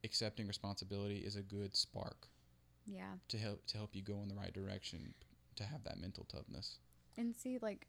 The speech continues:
Speaker 2: for our listeners, this is a good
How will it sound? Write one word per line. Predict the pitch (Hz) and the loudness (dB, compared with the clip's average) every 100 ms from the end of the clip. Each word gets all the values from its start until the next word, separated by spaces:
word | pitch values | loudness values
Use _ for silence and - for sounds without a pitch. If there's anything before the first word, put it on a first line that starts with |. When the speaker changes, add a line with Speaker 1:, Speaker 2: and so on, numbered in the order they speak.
| - | -18
Speaker 2:
for | - 254 | 2 4
our | 240 | 6
listeners, | 190 185 - 254 277 285 - - - - - - - - | 4 0 2 2 2 0 -6 -16 -20 -20 -20 -20 -20 -10
this | 196 202 220 | 0 0 4
is | 285 269 | 4 6
a | 254 | 4
good | 185 208 202 196 | 4 4 4 2